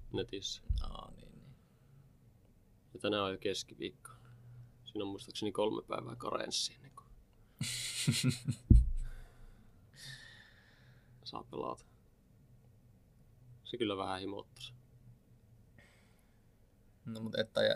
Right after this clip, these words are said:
Speaker 2: et, mikä päivä, onks se sunnuntai?
Speaker 1: Joo.
Speaker 2: No sit siihen ehtis. Paitsi
Speaker 1: Mm.
Speaker 2: jos ne on vaan arkipäiviä, mitä ne ottaa huomioon.
Speaker 1: En tiedä. Pitää selvittää.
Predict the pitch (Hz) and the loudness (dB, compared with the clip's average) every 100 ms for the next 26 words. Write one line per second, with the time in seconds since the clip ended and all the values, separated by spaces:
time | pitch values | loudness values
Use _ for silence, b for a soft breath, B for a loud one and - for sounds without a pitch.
0 | 110 101 - - - - 117 110 107 - | 2 -2 -6 -16 -10 -6 0 4 4 4
1 | - - 104 107 113 - - - - - | -4 -6 -6 -4 -4 -6 -10 -14 -18 -8
2 | 110 107 - - - - - 113 113 107 | -4 -4 -6 -20 -20 -16 -6 -2 -2 -4
3 | - 107 101 - - - - - - - | -4 -4 -4 -6 -6 -8 -16 -16 -20 -20
4 | - - - - - - - - - 110 | -20 -20 -20 -20 -20 -20 -20 -20 -4 0
5 | 131 120 117 107 113 - - - - - | 4 4 4 -2 -2 0 0 -4 -8 -14
6 | - - - - - - - - - - | -18 -18 -18 -12 -10 -10 -16 -16 -16 -14
7 | - - - - - 107 101 101 101 - | -16 -16 -20 -20 -8 -6 -2 -2 -4 -10
8 | - - 120 104 107 95 - - | -18 4 6 6 4 2 -8 -20